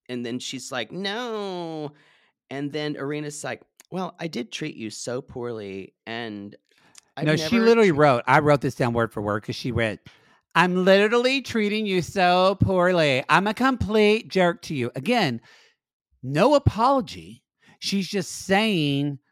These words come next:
Speaker 2: what, but he wants, she wants him to be like, "No, you're not.
Speaker 1: Exactly.
Speaker 2: No,
Speaker 1: It's
Speaker 2: you're
Speaker 1: that.
Speaker 2: not." She never says, "I'm really sorry that I've led you on." She'll never
Speaker 1: No.
Speaker 2: say that.
Speaker 1: No.
Speaker 2: And then she's like, "I hope you can see Bliss when you go back to Seattle. Maybe she was the one."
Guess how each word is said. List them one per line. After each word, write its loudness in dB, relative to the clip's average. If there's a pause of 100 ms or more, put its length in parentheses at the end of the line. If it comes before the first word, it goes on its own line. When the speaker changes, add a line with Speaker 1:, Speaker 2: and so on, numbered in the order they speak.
(180)
Speaker 2:
what, -2
but 0
he -2
wants, -4
she -6
wants -4
him -4
to -8
be -4
like, -2 (280)
"No, 2
you're 0
not. -2
Speaker 1:
Exactly. -2
Speaker 2:
No, 2
Speaker 1:
It's -2
Speaker 2:
you're 0
Speaker 1:
that. -2
Speaker 2:
not." -2 (180)
She -8
never -2
says, -4
"I'm 0
really 2
sorry 0
that -4
I've 0
led -6
you -6
on." -10
She'll -4
never 0
Speaker 1:
No. 0
Speaker 2:
say -8
that. -12 (460)
Speaker 1:
No. -8 (380)
Speaker 2:
And -2
then -2
she's -8
like, 0 (220)
"I -2
hope 0
you -8
can -6
see -6
Bliss -2
when -4
you -4
go 2
back 0
to -10
Seattle. 0
Maybe -2
she -6
was -2
the -8
one." -10